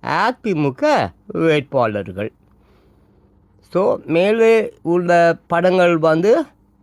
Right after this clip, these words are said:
திமுக வேட்பாளர், இருபத்தி ஒரு தொகுதிகளில் போட்டியிடும் திமுக வேட்பாளர்கள்.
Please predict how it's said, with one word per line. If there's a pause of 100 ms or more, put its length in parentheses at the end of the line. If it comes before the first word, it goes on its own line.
(640)
திமுக
வேட்பாளர்,
இருபத்தி
ஒரு
தொகுதிகளில்
போட்டியிடும்
திமுக
வேட்பாளர்கள்.